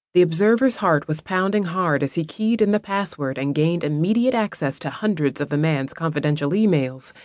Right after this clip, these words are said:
He sent these to his laptop. Satisfied that he had what he wanted,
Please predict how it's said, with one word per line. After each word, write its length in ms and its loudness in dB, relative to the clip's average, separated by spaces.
He 140 2
sent 400 2
these 360 -6
to 120 0
his 200 0
laptop. 540 -4
Satisfied 840 0
that 140 2
he 120 2
had 260 0
what 120 0
he 80 4
wanted, 460 -2